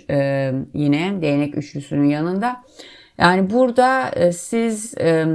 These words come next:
isteklerinizin, kararınızın arkasında, e, kararlı bir şekilde,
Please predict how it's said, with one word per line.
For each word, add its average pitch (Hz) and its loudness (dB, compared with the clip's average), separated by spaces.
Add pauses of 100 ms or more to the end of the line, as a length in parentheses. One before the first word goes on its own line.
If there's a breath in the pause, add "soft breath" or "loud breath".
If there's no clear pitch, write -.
(140)
isteklerinizin, 175 2
kararınızın 170 2
arkasında, 165 0 (480 soft breath)
e, 160 2
kararlı 180 4
bir 180 -2
şekilde, 143 0